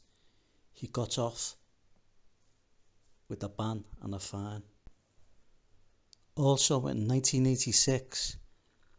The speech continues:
Gottfried von Bismarck, who was the grandson of Otto, Prince of Bismarck, a diplomat at the German embassy in the U K,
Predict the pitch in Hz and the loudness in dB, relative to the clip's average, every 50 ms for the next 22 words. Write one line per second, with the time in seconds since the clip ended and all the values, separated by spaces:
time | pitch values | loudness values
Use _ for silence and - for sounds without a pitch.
0 | - - - _ _ _ - - - - 131 131 - - 135 - - 143 131 131 | -20 -20 -20 _ _ _ -20 -8 -2 0 2 4 4 2 2 2 2 2 4 4
1 | 135 131 - - 139 131 123 117 110 127 131 123 - 139 135 127 123 120 107 98 | 2 2 2 2 4 4 4 4 6 6 6 6 6 4 4 2 2 2 0 -2
2 | - - - - - - - - - - - - - - - - - - - - | -4 -8 -12 -16 -16 -16 -18 -20 -20 -20 -20 -20 -20 -20 -20 -20 -20 -20 -20 -20
3 | - - - - _ _ - - 131 117 104 117 110 - - - - 127 131 131 | -20 -20 -20 -20 _ _ -6 -2 0 0 0 0 -2 -2 -4 0 2 2 4 4
4 | 127 - - - 127 123 123 101 90 - 120 127 135 - - 135 113 92 - - | 4 4 4 4 2 0 0 -2 0 2 2 4 4 4 4 2 2 0 -2 -6
5 | - - - - - - - - - - - - - - - - - - 135 127 | -10 -12 -20 -20 -20 -20 -18 -20 -20 -20 -20 -20 -20 -20 -18 -14 -4 0 2 4
6 | 120 - - - - - - 110 - - - 120 101 - - 120 110 104 101 95 | 6 6 4 4 4 0 -4 -4 -2 -2 0 0 0 2 2 2 2 2 2 0
7 | 92 - - - - - _ - - _ _ _ _ _ _ _ _ _ _ _ | -2 -4 -12 -20 -20 -20 _ -20 -20 _ _ _ _ _ _ _ _ _ _ _
8 | - - - 127 - - - 131 131 - 147 135 131 131 117 - - - - - | -8 -6 -6 -6 0 2 2 2 2 2 2 4 4 4 4 2 2 0 -2 -6
9 | - - - - 127 123 123 123 120 120 120 117 117 120 120 131 135 123 - - | -6 -4 0 4 6 6 8 8 8 6 6 6 6 6 6 6 8 8 8 8
10 | - 135 101 92 - - - - _ _ _ _ _ _ _ _ - - - - | 8 6 4 0 -2 -10 -18 -20 _ _ _ _ _ _ _ _ -20 -20 -20 -20
11 | - - - - - - 117 113 110 104 113 113 113 110 - - 123 123 120 123 | -20 -20 -20 -8 -2 0 2 2 4 4 4 4 4 2 2 2 4 4 4 2
12 | 113 - | 0 -2